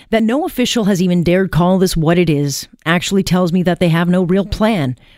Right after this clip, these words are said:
or want to deal with this new soft target reality. We don't need thoughts and prayers. We need leaders to lead, and we need leaders who will give us some straight talk.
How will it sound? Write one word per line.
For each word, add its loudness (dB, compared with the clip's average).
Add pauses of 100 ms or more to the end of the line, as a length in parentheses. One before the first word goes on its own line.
(100)
or 0
want 0
to 2
deal 2
with 0
this -2
new 2
soft -2
target 0
reality. -2 (720)
We -2
don't 0
need 0
thoughts -2
and 0
prayers. -2
We 2
need 0
leaders 0
to 0
lead, -4 (380)
and 2
we 2
need 0
leaders 0
who 0
will 4
give 2
us 0
some 0
straight -2
talk. -6